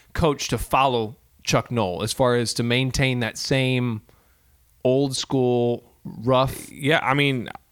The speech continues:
Speaker 2: when we were, when we fired Wade Phillips and Jason Garrett, oh wow, I just said his name, the Clapper.
Speaker 1: <laughs>
Speaker 2: Um,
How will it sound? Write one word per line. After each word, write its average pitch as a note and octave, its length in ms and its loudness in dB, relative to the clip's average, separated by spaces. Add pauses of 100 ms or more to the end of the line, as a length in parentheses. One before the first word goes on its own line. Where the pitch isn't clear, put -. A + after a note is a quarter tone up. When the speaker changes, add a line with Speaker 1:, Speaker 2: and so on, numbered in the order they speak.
(200)
Speaker 2:
when A#2 440 0
we D3 200 4
were, B2 360 2
when A2+ 180 2
we C3+ 100 2
fired B2+ 360 2
Wade A#2 260 2
Phillips C3 680 0
and G2 280 -2
Jason G#2+ 360 0
Garrett, A2 400 2 (680)
oh C3+ 100 -2
wow, A#2+ 220 2
I F#2 60 4
just F#2+ 200 -4
said G#2 80 2
his F#2 140 -2
name, F#2+ 220 -2
the F#2+ 100 0
Clapper. B2+ 560 2
Speaker 1:
<laughs> - 40 -4 (360)
Speaker 2:
Um, A2 540 2